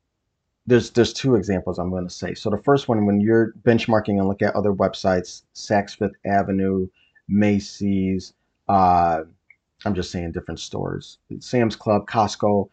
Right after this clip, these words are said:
sometimes the first thing that pops up on your screen, before you even click on anything,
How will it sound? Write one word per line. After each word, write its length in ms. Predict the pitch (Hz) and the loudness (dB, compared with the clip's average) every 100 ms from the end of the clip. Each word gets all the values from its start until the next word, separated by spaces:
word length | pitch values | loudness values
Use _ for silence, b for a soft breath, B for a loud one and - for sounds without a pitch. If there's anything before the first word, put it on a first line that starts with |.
| b | b
sometimes 460 | b 143 143 220 135 | b -2 0 -2 -2
the 80 | 104 | -6
first 520 | - _ 180 180 - | -8 _ 0 0 2
thing 100 | 147 | 2
that 160 | 135 - | 2 2
pops 240 | 131 - | -2 -2
up 120 | - | 0
on 100 | 120 | 0
your 80 | 110 | 0
screen, 400 | - - 92 82 | -2 -2 -2 -4
before 260 | - 180 170 | -8 -4 -2
you 60 | |
even 240 | 143 110 98 | 0 -2 -4
click 360 | - 170 - | -2 -2 0
on 140 | 104 - | -4 -2
anything, 540 | 113 101 - 87 85 | -2 -2 -2 -6 -6